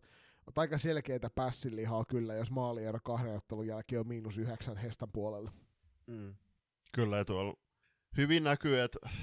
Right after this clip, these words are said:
Speaker 2: no, Olivia Pyy ja Erika Lievonen mo-, molemmat kolme plus kolme tehot kahteen peliin, ja sit Silja Kollin, joka nostettiin myöskin siinä meidän ennakossa esiin. Se oli aika no-brainer nosto kaksi plus kolme tehopisteillä, niin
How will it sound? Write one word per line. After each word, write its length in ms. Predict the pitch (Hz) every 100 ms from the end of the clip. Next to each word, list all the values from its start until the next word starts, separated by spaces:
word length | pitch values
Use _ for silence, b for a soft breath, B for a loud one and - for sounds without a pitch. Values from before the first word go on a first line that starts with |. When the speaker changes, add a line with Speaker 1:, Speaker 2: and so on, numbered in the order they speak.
| 127
Speaker 2:
no, 140 | 110 113
Olivia 360 | 127 127 120
Pyy 300 | 110 123 117
ja 160 | 113 110
Erika 320 | 107 107 107 107
Lievonen 420 | 104 101 104 107
mo-, 120 | 113 B B -
molemmat 380 | 107 104 101
kolme 260 | - 113 104 -
plus 300 | 101 - - _ - 87 69 - -
kolme 500 | - 120 117 107 104 -
tehot 260 | 104 104
kahteen 480 | - 107 - 104 98
peliin, 320 | 98 101 101
ja 120 | 95 95
sit 180 | 95
Silja 300 | - 98 104
Kollin, 340 | 120 104 101 95
joka 360 | 92 98 95 90 - -
nostettiin 540 | 104 98 - 104 127 131
myöskin 240 | 113 104
siinä 120 | 104
meidän 220 | 101 98
ennakossa 400 | 95 95 92 85
esiin. 420 | 101 95 98 95 85 90
Se 100 | 85
oli 120 | 98
aika 160 | 95 98
no-brainer 600 | 101 98 - 90 92 90
nosto 340 | 98 - - - b b -
kaksi 240 | 101 -
plus 160 | 98 92
kolme 400 | 101 95 95 90 -
tehopisteillä, 800 | 98 98 82 95 - 98 95 92
niin 240 | 92